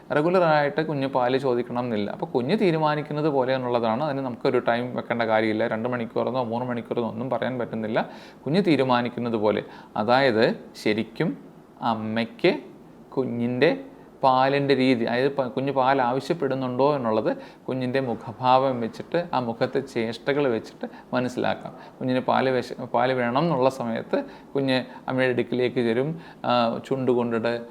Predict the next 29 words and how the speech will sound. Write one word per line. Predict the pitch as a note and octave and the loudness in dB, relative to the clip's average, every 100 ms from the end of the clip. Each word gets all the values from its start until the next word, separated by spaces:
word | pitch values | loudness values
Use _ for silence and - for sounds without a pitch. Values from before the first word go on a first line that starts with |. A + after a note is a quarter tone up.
| - | -10
ഒന്ന് | C3 A#2+ A#2 | -4 -2 0
തപ്പി | G#2+ C#3+ | 0 0
നോക്കാനായിട്ട് | A#2+ A2+ A#2 A2+ A2+ A#2 | 0 0 0 0 -2 -6
ശ്രമിക്കും, | - A2+ A2 D3 D3 - - | -6 -6 -4 -4 -4 -12 -6
മുഖം | B2 A#2+ C#3 C3+ | -4 -2 -2 -2
തിരിക്കും, | G#2+ G2 - A#2+ A#2+ - - | -4 -4 -4 -4 -6 -16 -6
ചിലർ | C3 B2 A#2+ A2 | -2 0 0 0
മൂരി | A#2 C3 C#3+ | 0 0 0
നിവർത്ത് | B2+ A2+ G#2+ | 0 0 -2
കാണിക്കും, | G#2+ A2 G#2+ G#2+ B2+ B2+ - - | -2 0 -2 -4 -6 -8 -12 -4
കൈയും | C3+ C#3 D3+ | 2 4 4
കാലുമൊക്കെ | C#3 C3 B2 A#2 | 4 4 2 0
ഒന്ന് | A#2 A2 | 0 0
അനക്കി | G#2+ A2+ D3+ - | 0 -2 -2 -2
കാണിക്കും. | A2 G#2 G#2 E3 | 0 0 -2 -2
ഇതെല്ലാം | F3 E3 F3+ G3 | 0 2 2 2
പാല് | E3+ E3+ | 2 4
കുടിക്കാനുള്ള, | F#3+ F3 D3 E3 D#3+ D#3 | 6 6 4 4 4 0
അല്ലെങ്കിൽ | D#3 D#3 | -2 2
പാല് | D#3 E3+ | 2 2
കുടിക്കാനുള്ളൊരു | E3 C3+ - D3 C#3+ C3+ C3+ | 0 -2 -2 -2 0 -2 -2
തയ്യാറെടുപ്പാണ്. | B2+ A#2 A#2 C3+ B2+ - G2+ G2+ - - - - | -2 0 2 2 0 0 -2 -2 -10 -20 -20 -6
അപ്പം | C#3 | -2
നമ്മളതിനെ | C3+ C#3 C#3+ C#3 | 0 2 2 0
ഫീഡിങ് | E3 C#3 B2+ D3 F3+ F3 | -2 0 2 2 0 0
ക്യൂസ് | B2+ B2+ D3 | -2 -2 -4
എന്ന് | C3 | -4
പറയും. | A#2 - - - - | -2 -2 -4 -12 -6
കുഞ്ഞ് | C3+ C3 | -4 0